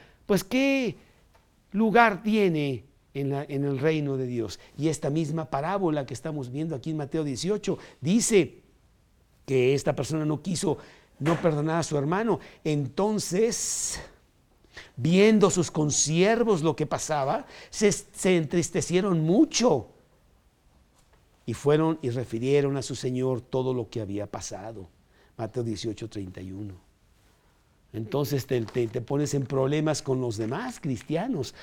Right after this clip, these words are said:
porque no tienes ese muy importante, muy importante concepto de perdonar a los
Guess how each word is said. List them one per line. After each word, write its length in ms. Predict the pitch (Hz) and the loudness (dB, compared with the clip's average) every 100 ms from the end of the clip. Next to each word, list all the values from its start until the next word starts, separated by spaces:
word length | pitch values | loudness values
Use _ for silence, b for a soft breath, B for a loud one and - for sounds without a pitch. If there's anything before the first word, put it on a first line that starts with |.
| B B | B B
porque 240 | 139 123 | -6 -2
no 160 | 131 143 | -2 -2
tienes 400 | 143 147 147 - | -4 -4 -4 -4
ese 220 | 139 139 | -4 -2
muy 420 | 135 147 180 214 - B - | 0 2 2 2 -4 B -2
importante, 1300 | 147 131 - 123 101 - 170 202 180 120 120 101 80 - _ _ _ - | 0 0 -2 -4 -4 -4 0 2 0 -2 -4 -6 -8 -20 _ _ _ -8
muy 260 | 147 147 131 | -2 -2 -2
importante 880 | 131 139 110 165 147 120 113 101 - b b b b b b | -4 -6 -8 -6 -6 -4 -6 -8 -10 b b b b b b
concepto 800 | - 113 104 147 151 - 131 113 | -6 -6 -2 -2 -2 -2 -6 -4
de 320 | 104 131 139 135 | -4 -4 -4 -6
perdonar 600 | 143 120 113 110 123 123 107 87 - _ _ _ _ _ _ - | -6 -6 -6 -6 -6 -6 -10 -16 -20 _ _ _ _ _ _ -14
a 320 | 113 117 120 - | -10 -8 -10 -10
los 640 | 104 113 104 - - - | -8 -6 -8 -12 -18 -20